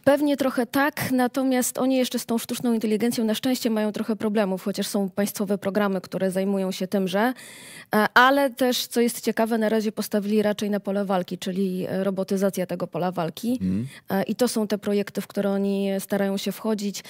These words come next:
Speaker 1: Tyle, że przy takim skoncentrowaniu właśnie na kwestiach związanych z militaryzacją chyba na szczęście, w cudzysłowie, nie mają głowy do tworzenia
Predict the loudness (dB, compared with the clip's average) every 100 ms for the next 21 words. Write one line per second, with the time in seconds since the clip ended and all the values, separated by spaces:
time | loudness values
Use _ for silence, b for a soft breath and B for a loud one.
0 | B B B B 4 4 4 0 0 0
1 | 2 4 2 2 0 0 0 0 2 2
2 | 2 2 0 2 0 2 0 0 -2 -4
3 | -2 -2 0 0 2 2 0 0 0 2
4 | 2 2 0 0 -2 -2 B B 0 2
5 | 4 2 0 0 0 0 -4 -4 -2 -2
6 | 0 0 0 2 2 0 2 0 0 -4
7 | -4 -4 0 0 2 0